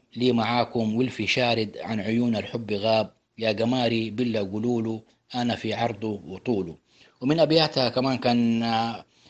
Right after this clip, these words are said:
"قولوا له مرة يجيني، ولا روح له في السداد،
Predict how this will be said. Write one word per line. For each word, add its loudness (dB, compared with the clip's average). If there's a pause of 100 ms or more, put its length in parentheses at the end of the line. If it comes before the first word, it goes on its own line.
(220)
"قولوا 8
له 6
مرة 4
يجيني، 2
ولا 0
روح 2
له 0
في -10
السداد، 0